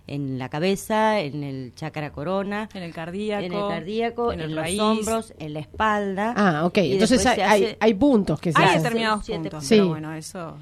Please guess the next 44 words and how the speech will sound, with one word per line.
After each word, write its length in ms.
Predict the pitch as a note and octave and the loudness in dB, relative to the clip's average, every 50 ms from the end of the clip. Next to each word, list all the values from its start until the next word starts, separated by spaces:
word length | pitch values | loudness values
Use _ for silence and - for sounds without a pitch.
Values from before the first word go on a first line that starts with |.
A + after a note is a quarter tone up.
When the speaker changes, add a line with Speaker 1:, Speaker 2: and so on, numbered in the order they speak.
| - - - | -20 -6 -2
Speaker 3:
Y 80 | G#3 G3+ | 2 2
después, 520 | G#3 F#3+ - A#3 B3 C4 D#4+ E4 - - | 2 4 6 8 8 8 8 6 4 2
a 80 | A3 G3+ | 2 2
ver, 160 | A3 A#3 B3 | 2 0 0
seguí, 420 | - G#3+ G#3 G#3+ A#3+ C#4 D#4 D#4+ | 0 -2 -2 0 0 0 0 0
de-, 300 | A#3+ F#3+ F3+ F#3 F3+ F3+ | 0 0 0 0 -2 -4
desde 220 | F3+ F3+ F#3+ G3 F#3+ | -2 0 0 0 0
el 100 | F#3 - | 0 -2
cardíaco, 560 | G3+ G3 F#3+ G3+ A#3+ C4+ D4 D4 - E4 C#4 | -2 -2 0 0 0 0 0 0 0 -2 0
¿para 200 | - F3 F3 E3+ | 0 -2 0 -2
dónde 300 | E3+ D#3+ D#3 D3+ D3 D3+ | -2 -2 -2 -2 -2 -2
vas? 160 | D3+ C#3+ C#3+ | -2 -2 -2
Speaker 1:
Eh, 300 | - F#3+ G3 G3 F#3+ F3+ | -2 -2 -4 -4 -4 -6
después 380 | F#3+ G3 G3 - G3 F3 - - | -6 -8 -8 -6 -8 -8 -8 -8
vas 240 | - F3 E3+ D#3 - | -8 -8 -8 -8 -8
al 140 | F3+ E3+ E3 | -10 -10 -8
cardíaco, 800 | - F3 F3+ F#3 G3 A#3+ B3 B3 B3+ A#3+ - B3+ C4 C4 C4+ C4+ - | -6 -6 -6 -6 -6 -4 -4 -2 -4 -4 -4 -2 -2 0 -2 -2 -4
eh, 280 | - D#3+ D#3+ E3 D#3+ | -4 -6 -6 -6 -6
los 240 | D3 D3+ E3 D3+ - G#3+ | -8 -8 -10 -8 -8 -8
hombros, 400 | A3 A3 A3+ A3+ A#3+ B3 G#3+ F#3 | -6 -6 -6 -6 -6 -8 -8 -8
la 80 | F3+ | -10
espalda, 640 | D3 - _ _ A3 G#3+ A3 A3+ A3+ G#3+ A#3 - F3 | -12 -12 _ _ -4 -2 -2 -2 -2 -2 -2 -2 -2
el 220 | - - F3 E3+ D#3 | -4 -6 -10 -10 -10
sexual, 680 | - F#3 F3+ - - - A#3+ A#3+ B3+ C4 C#4 D#4 D#4+ - _ _ _ _ _ _ _ _ - | -12 -14 -16 -16 -12 -6 -4 -2 0 0 -2 -4 -8 -14 _ _ _ _ _ _ _ _ -10
este, 320 | D#3 D#3+ D#3 D3+ - E3+ | -8 -8 -8 -8 -10 -10
y 40 | C#3+ | -10
después 360 | F3 F3 - G3+ G#3 G3+ - | -10 -10 -10 -10 -12 -10 -10
hay 180 | - F3 F3 F3 | -8 -8 -8 -8
toda 200 | - B3 C4 C4 | -8 -6 -6 -6
una 160 | B3+ B3 A#3+ | -6 -6 -6
alineación 720 | A#3+ A#3 B3 B3+ B3+ B3+ B3+ B3+ B3 - C4+ C4 C4 C4 B3+ | -6 -6 -6 -6 -4 -4 -4 -6 -6 -6 -6 -6 -6 -6 -8
que 100 | - A3 | -10 -10
va 220 | F#3+ F#3+ F#3 F3 | -8 -6 -6 -6
desde 420 | E3 E3 E3 D#3 D3 E3 E3 E3 D#3 | -6 -8 -10 -10 -10 -10 -10 -10 -10
donde 280 | D#3+ D#3 D3+ E3 D#3+ | -12 -14 -14 -14 -14
termina 440 | D#3 - D#3+ E3 F#3+ A3 A#3 A#3+ A#3+ | -14 -14 -14 -12 -12 -10 -10 -10 -8
la 140 | A#3+ B3 A#3+ | -8 -8 -8
columna 560 | A#3+ B3 A#3+ A#3+ A#3 A#3 A#3 A#3+ A#3+ A#3+ A#3+ | -8 -10 -8 -8 -8 -8 -8 -8 -8 -10 -10
hasta 380 | - - F3+ F3 D#3 - F3 E3+ | -12 -12 -14 -14 -14 -14 -14 -14
el 100 | D#3+ D#3+ | -14 -14
borde, 440 | D3+ D#3+ E3 E3+ F3 E3+ D#3+ C#3+ - | -12 -14 -12 -12 -12 -12 -12 -14 -14
hasta 560 | - D3+ C3+ - - C3 C3 B2+ C3 C3 C3 B2 | -16 -16 -16 -16 -18 -18 -16 -16 -16 -16 -16 -18
el, 140 | A2 - - | -20 -20 -20
el, 340 | - A#2+ B2+ B2+ B2 B2 | -20 -18 -18 -18 -18 -18